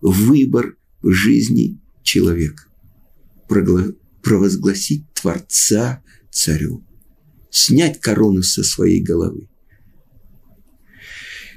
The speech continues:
И это работа всей жизни человека, потому что всё время человек хочет её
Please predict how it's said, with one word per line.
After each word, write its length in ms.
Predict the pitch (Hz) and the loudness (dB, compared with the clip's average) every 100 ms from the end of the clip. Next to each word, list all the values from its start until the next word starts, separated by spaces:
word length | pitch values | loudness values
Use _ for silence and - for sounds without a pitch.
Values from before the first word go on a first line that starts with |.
| - | -10
И 80 | - | 0
это 180 | 135 139 | 2 4
работа 340 | 135 165 151 135 | 2 2 0 0
всей 340 | - 208 196 | 2 4 2
жизни 380 | 117 143 135 123 | 2 0 2 -2
человека, 640 | 120 117 95 90 82 - - - _ | 0 -2 0 0 -4 -8 -20 -20 _
потому 200 | - 120 | -2 0
что 140 | 120 - | 0 -2
всё 240 | - 202 | 2 2
время 420 | 165 170 180 139 | 4 2 2 2
человек 420 | 131 123 110 139 - | 0 0 2 0 0
хочет 380 | 139 131 127 | -2 -2 -4
её 300 | 120 117 117 | -2 0 -2